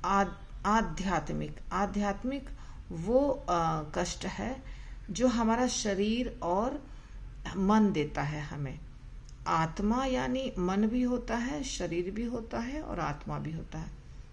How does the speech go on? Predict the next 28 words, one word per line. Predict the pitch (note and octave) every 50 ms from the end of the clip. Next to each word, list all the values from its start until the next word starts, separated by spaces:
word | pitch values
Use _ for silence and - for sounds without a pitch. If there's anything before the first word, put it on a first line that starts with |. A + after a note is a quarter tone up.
| - - - - -
आध्यात्मिक, | - E3 E3 F3+ E3+ E3 - - E3+ E3 D#3+ D3+ D3 C#3+ D3 - F3 F#3 G3+ G3+ G3 - - - - - - - - - - - - - - -
तो | G#3+ - - -
आत्मिक | - E3 D#3+ D#3+ - - G3+ G#3 A3+ A3+ A3+ - A3 A3 A3 - - - - - -
का | - A3
अर्थ | - G3 F#3+ F#3 - -
हुआ | A3 A3+ A#3+ C4+ D4 E4 - - -
हमारे | - G3 F#3+ F3+ F3 F3 F3 F3 F#3 G3
मन | F3+ F3 E3 E3 F3 F#3 G3+
और | - - A#3 A#3 B3 B3
शरीर | A3+ - - - F#3+ F3 E3+ F3+ F#3+ G3+ G#3+ A3 C4+ - - - - - - - - - - - - - - - - - - - -
में | F3 F3+ F3+ F#3+ G3 F3+
जो, | E3 G3 G#3+ A3+ A#3+ - - - - - - - - - - -
जो | F#3+ A#3 C4 C#4 C4+
समस्या | C4+ A#3 G3 F#3 - - - - F3
आती | - - E3 D#3+ D#3+ - - G3 G#3+
है | B3 B3
उसके | - G#3 G3+ - - A3+ A3
कारण | - - E3+ D#3 - F3 F3 E3
जो | D#3 F3
हमें | F3 F3 F3 G3+ A3 G#3+ - - - - - - - - - - -
तकलीफ | - - - - A2+ G2+ - - -
होती | - - - - - -
है। | - - - - - - - - - - - - -
तो | A3
ये | G3+ F3+ F3+ A3+ C4 C#4+ D4+
तीन | D4+ - - - A#3+ C4+ C#4+ C4 -
प्रकार | A3 G3+ F#3 - F3 E3+ E3+ D#3+ D#3+ -
के | - F#3 F#3+ - - -